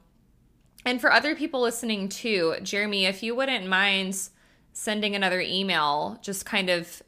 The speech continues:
explaining more in depth what these different pieces of technology are. Like, I know what an E V P is, but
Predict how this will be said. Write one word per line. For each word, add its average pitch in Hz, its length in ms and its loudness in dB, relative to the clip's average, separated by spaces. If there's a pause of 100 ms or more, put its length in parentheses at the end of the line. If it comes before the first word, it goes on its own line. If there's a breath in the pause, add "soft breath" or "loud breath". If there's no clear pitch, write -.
(300)
explaining 175 1160 -2 (160)
more 190 240 2
in 180 240 -2
depth 165 580 2 (920)
what 180 480 2
these 185 320 -2
different 180 400 -4
pieces 185 380 -6
of 175 120 -4
technology 170 680 -2 (100)
are. 165 400 6
Like, 202 300 4 (320 loud breath)
I 196 160 6
know 240 220 4
what 247 180 4
an 247 80 -2
E 226 180 -2
V 226 220 -4
P 220 260 -2
is, 233 320 0
but 190 400 2